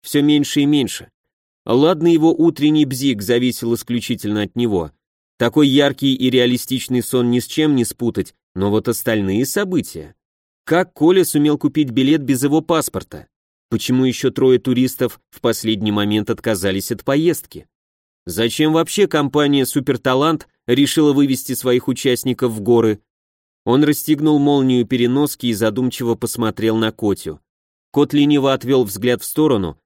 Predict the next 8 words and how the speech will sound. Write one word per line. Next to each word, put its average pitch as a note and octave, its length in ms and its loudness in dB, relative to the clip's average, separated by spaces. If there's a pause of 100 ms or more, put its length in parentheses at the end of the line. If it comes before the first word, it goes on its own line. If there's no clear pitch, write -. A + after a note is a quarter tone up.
словно C3 420 0
предлагая B2 560 0
Нику B2 340 -2
самому C#3+ 460 0
разбираться A2+ 580 -2
в F#2+ 60 -6
навалившихся G#2 720 -2
проблемах. F#2+ 640 -4